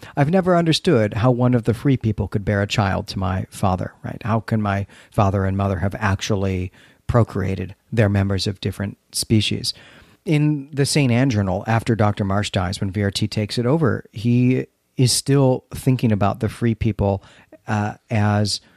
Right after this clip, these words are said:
sentient people who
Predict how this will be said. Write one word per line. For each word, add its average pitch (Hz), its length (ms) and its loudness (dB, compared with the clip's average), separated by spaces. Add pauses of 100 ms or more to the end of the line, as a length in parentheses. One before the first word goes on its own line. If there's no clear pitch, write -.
sentient 123 580 2 (720)
people 117 420 2
who 110 540 0